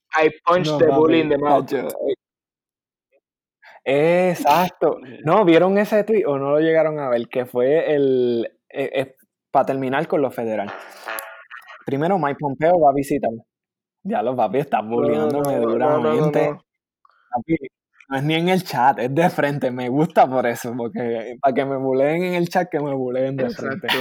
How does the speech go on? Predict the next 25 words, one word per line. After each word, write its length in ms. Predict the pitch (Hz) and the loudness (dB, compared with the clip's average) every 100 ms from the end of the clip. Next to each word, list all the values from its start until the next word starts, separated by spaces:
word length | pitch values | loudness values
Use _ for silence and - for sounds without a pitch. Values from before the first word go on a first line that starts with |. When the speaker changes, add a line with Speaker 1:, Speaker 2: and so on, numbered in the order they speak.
| - - - - - - _ | -6 -14 -20 -20 -20 -20 _
Speaker 2:
Recomendación, 920 | - 143 139 131 135 131 127 156 165 156 | 0 0 0 -2 -2 2 2 2 2 2
Ricky. 360 | 160 170 139 | 4 2 2
Speaker 1:
Exacto. 480 | 131 - 135 - 135 - | -4 -6 -20 -20 -20 -12
Speaker 2:
Si 180 | - 139 | -4 0
vas 160 | 131 147 | 2 4
a 60 | 165 | 4
bulear, 400 | 170 170 185 139 98 - | 4 4 4 4 0 -10
no 160 | 113 113 | -12 -2
sea 180 | 120 | 0
cabrón. 640 | 120 139 135 127 143 170 123 | 2 2 2 -2 -2 -4 -6
Speaker 1:
Exacto. 120 | - | -12
Speaker 2:
Bulee 500 | 123 117 123 117 113 | -12 -4 0 0 0
de 160 | 127 135 | 2 0
frente 640 | 135 160 180 170 143 160 - _ _ _ _ - | 0 -2 -2 -4 -4 -4 -6 _ _ _ _ -4
y 120 | 131 | -2
se 160 | 131 | 0
evita 280 | 113 110 101 | 0 0 0
el 100 | 113 | -2
problema 760 | - 135 131 170 180 160 151 - - | 2 2 4 2 0 -2 -4 -8 -10
de 160 | - 117 | -6 -4
que 140 | 113 | -4
salga 320 | 107 110 117 | -4 -2 0
el 100 | 127 | -2
chat 260 | 123 139 131 | 0 -2 -2
infraganti 920 | 139 131 151 143 180 202 185 151 147 | -4 -2 2 2 0 -2 -2 -4 -4